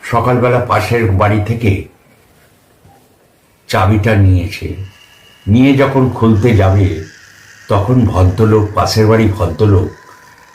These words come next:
এই ছোট মেয়ে আর তার জামাইকে বলছে, "আপনার বাড়িতে সন্ধেবেলায় ঘরের ভেতরে কেউ হাঁটাচলা করে,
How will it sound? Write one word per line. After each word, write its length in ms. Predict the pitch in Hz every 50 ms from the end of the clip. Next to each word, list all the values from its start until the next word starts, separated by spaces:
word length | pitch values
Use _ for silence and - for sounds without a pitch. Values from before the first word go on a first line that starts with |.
| _ _ _ _ -
এই 220 | 95 95 98 95 95
ছোট 260 | - - 92 95 101
মেয়ে 440 | 104 101 98 95 95 101 101 101 98
আর 160 | 95 92 92 95 -
তার 220 | - 95 92 92 95
জামাইকে 500 | 95 87 90 92 98 98 95 95 104 92
বলছে, 600 | 78 92 95 101 101 98 - - 78 76 - - - _ _ _ _ _ _ _ _ _ _ _ _ _ _ _ _ _ _ _ _ _ _ _ _ _ _ _ - _ _ _ _ _ -
"আপনার 340 | 90 92 98 - 151 143 113
বাড়িতে 960 | 101 95 95 95 101 113 123 127 123 127 165 160 135 101 95 87 82 76 - - - - _ _ _ _ _ _ - - - - - - - - - - - - - - - - -
সন্ধেবেলায় 1080 | - - - - - 98 104 113 117 123 143 147 143 151 151 143 127 104 92 - - - - - _ _ _ _ _ _ _ _ _ _ - 92
ঘরের 420 | 92 - - 95 110 127 127 117
ভেতরে 440 | 120 135 135 135 143 139 135 131 135
কেউ 180 | 135 139 127 101
হাঁটাচলা 680 | - 92 104 104 - 127 123 98 123 120 113 113 113
করে, 460 | 104 98 - 85 78 76 73 69 -